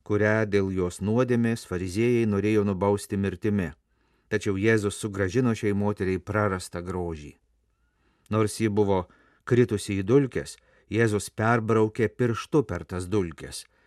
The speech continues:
ir parašė jai naują istoriją. Jėzus yra Dievo pirštas, gelbstintis savo vaikus ir išlaisvinantis juos iš blogio, sako popiežius. Pranciškus prisipažįsta, kad jis pats jaučia šį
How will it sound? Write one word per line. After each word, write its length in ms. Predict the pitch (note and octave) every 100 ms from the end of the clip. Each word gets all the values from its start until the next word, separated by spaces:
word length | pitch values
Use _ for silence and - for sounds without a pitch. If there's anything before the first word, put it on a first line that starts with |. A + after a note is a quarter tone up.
| _
ir 140 | G2+
parašė 640 | F#2+ G2+ A2 B2 A#2+ A#2 A2 - _ -
jai 480 | F#2 G#2+ G#2+ G#2+ G2+
naują 560 | G2 G2+ G2 G2 F2 F2
istoriją. 640 | G#2 - F#2 D#2+ D2+ A#1+ G#1+ _ _ _ _ _ _ _ _
Jėzus 440 | G#2 C#3 C3+ C#3+ -
yra 180 | G#2+ A2+
Dievo 380 | F2+ G#2+ G2 F#2+
pirštas, 640 | A2 F2+ - - B1+ - _ _ _ -
gelbstintis 840 | A2 B2 A#2+ - A#2 G#2+ G#2+ A2
savo 260 | - G2 F2
vaikus 500 | F2 D#2 C3 C#3+ - _ _ _ -
ir 120 | F#2+
išlaisvinantis 1080 | F2+ - F#2+ A2 A#2 - A2 A2 G#2+ A2 -
juos 200 | A2 G2
iš 100 | A2
blogio, 540 | G2 F#2+ G#2+ G2 E2+ D2+
sako 360 | - E2+ F#2
popiežius. 720 | E2+ F2+ E2 D2+ C#2+ B1 - - _
Pranciškus 580 | - A#2 C3 B2 - B2
prisipažįsta, 960 | - G#2 B2 G#2+ A2+ G2+ G2+ - B2 B2 _ _ _
kad 200 | - A#2+
jis 200 | B2 B2+
pats 360 | - D#3 - -
jaučia 520 | G#2+ G#2 B2+ B2 A#2+
šį 260 | G#2 G#2+